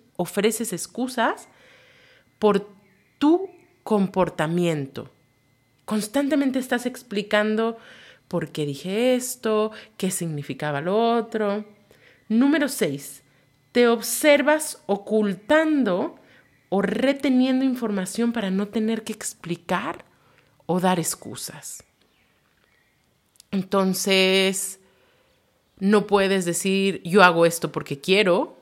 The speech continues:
porque me gusta, o no voy a salir contigo porque esta vez prefiero ir con mis amigas o con esta otra amiga porque no tengo ganas". Entonces, "Ay, bueno, es que estoy un poco enferma", o hasta empiezas a evitar, mejor, mm,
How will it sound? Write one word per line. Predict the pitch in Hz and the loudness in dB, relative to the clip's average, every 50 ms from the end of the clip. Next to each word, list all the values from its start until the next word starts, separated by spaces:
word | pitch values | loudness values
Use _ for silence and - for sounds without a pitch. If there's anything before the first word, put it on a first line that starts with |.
| _ _ | _ _
porque | - 170 165 - - 156 | -4 -4 -4 -4 -4 -6
me | 143 139 131 | -4 -4 -4
gusta, | 127 143 180 214 240 226 - - - - 165 170 196 202 - - | -2 -2 0 0 0 -2 -4 -4 -2 0 2 2 2 0 -2 -4
o | - 165 170 | -4 -2 -2
no | 170 165 | 0 0
voy | 156 165 160 143 | 0 0 0 0
a | 147 | -2
salir | - - 156 147 151 151 151 - | -2 -4 -4 -2 -2 -4 -6 -6
contigo | - - 156 156 151 151 180 165 151 160 151 | -6 -6 -6 -6 -4 -4 -2 -2 -2 -4 -6
porque | - 135 - - | -8 -10 -10 -10
esta | 127 - - 139 | -10 -8 -6 -6
vez | 147 151 147 | -6 -6 -6
prefiero | - - 156 151 - 165 156 151 | -8 -8 -8 -6 -4 -4 -4 -4
ir | 147 | -6
con | - 160 160 156 | -6 -6 -6 -6
mis | 151 147 - | -6 -6 -6
amigas | 170 190 233 262 247 208 190 202 233 - - | -4 -2 0 0 2 4 4 2 2 0 -4
o | - 170 - | -4 -4 -4
con | - 165 160 170 | -2 -2 -2 -2
esta | 180 165 - - - 151 135 | -2 -4 -6 -6 -6 -6 -4
otra | 131 131 - 151 151 | -4 -4 -4 -4 -4
amiga | 170 214 240 262 247 214 202 208 208 208 - | -2 0 0 2 4 4 6 6 4 4 0
porque | - - - 127 | -4 -8 -8 -8
no | 131 139 - | -8 -8 -8
tengo | 127 120 123 127 143 | -8 -8 -6 -4 0
ganas". | 175 208 226 214 214 208 214 233 226 - - _ - - - - - - - _ | 2 2 4 4 4 2 2 0 -2 -6 -10 _ -20 -20 -20 -20 -20 -20 -16 _
Entonces, | - 185 180 - 190 190 190 185 196 190 - - | -8 -6 -4 -2 -2 -2 -2 -2 -4 -6 -6 -6
"Ay, | 190 185 202 214 | -6 -6 -6 -6
bueno, | 190 202 214 202 196 190 - | -6 -6 -6 -6 -6 -6 -6
es | - 190 - | -8 -10 -8
que | - 208 | -6 -6
estoy | 202 196 - - - 214 208 | -6 -6 -8 -8 -6 -6 -4
un | 208 202 | -4 -6
poco | 196 208 190 196 | -6 -6 -4 -4
enferma", | 190 185 - - 233 240 240 233 226 214 208 208 208 208 | -6 -4 -4 -2 0 0 0 0 0 0 0 0 0 0
o | 185 | 0
hasta | 165 147 - 175 | -2 -4 -6 -8
empiezas | 160 165 - 185 185 190 190 185 - 185 | -8 -6 -6 -6 -6 -8 -10 -8 -6 -4
a | 170 | -4
evitar, | 170 165 170 175 - 226 220 208 | -4 -4 -4 -2 0 0 2 2
mejor, | 190 170 165 - - 190 185 180 - - | 0 -4 -6 -6 -4 -4 -4 -4 -4 -6
mm, | - 214 240 233 220 | -6 -6 -4 -4 -6